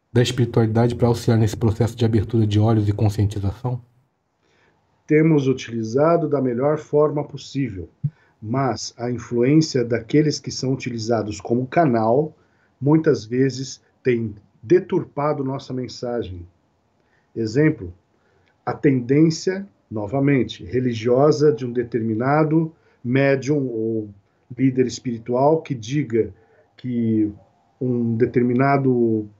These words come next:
Speaker 2: profeta ou ser que tem alguma influência sobre vocês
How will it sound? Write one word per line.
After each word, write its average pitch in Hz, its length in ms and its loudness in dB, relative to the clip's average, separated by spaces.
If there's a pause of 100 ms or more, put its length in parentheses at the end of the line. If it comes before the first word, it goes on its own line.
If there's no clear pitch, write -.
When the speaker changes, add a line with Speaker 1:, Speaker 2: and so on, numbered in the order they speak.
(100)
Speaker 2:
profeta 123 840 0 (480)
ou 120 420 -2 (480)
ser 135 600 0 (1400)
que 135 80 -8
tem 143 280 2
alguma 127 300 -2
influência 120 380 -6
sobre 127 220 -2
vocês 147 600 2